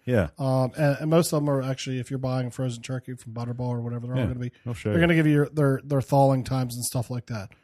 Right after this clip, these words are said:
Speaker 1: Yeah.
Speaker 2: But definitely, I can't stress enough, you have to thaw these things properly.
Speaker 1: Yeah. Okay, so we got a defrosted bird, um, in the fridge.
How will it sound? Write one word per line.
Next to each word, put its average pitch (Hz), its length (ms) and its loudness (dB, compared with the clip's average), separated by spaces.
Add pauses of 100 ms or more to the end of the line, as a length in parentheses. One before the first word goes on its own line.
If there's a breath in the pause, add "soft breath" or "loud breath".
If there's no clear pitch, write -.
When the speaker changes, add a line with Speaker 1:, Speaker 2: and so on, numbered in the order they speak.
(120)
Speaker 1:
Yeah. 90 240 2
Speaker 2:
But 135 340 0
definitely, 156 440 0
I 127 40 -4
can't 143 280 -6
stress 139 320 -2
enough, 131 400 -4
you 123 120 -2 (100)
have 131 240 -2
to 131 100 -8
thaw 131 260 -4
these 123 220 -6
things 123 200 -8
properly. 110 540 -8 (300)
Speaker 1:
Yeah. 69 220 -12 (580)
Okay, 110 280 6
so 131 240 4
we 156 100 2
got 151 180 4
a 147 60 0
defrosted 120 540 2
bird, 95 400 4 (560 soft breath)
um, 98 640 2 (760 soft breath)
in 127 160 2
the 123 60 0
fridge. 95 580 2